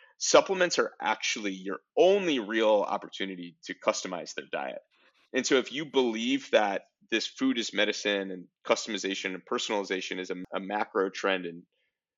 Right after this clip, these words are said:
in human, which I think, you know, most people do, then you should be extra bullish about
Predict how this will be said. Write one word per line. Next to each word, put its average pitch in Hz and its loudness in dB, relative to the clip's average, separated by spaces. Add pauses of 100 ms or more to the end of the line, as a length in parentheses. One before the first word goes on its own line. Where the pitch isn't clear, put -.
(100)
in 98 -2 (120)
human, 101 2
which 101 0
I 95 6
think, 95 -4 (440)
you 101 -8
know, 87 -8
most 107 0
people 95 -6
do, 90 -4 (320)
then 127 4
you 156 2
should 147 0
be 110 -6
extra 123 2
bullish 95 -4
about 92 0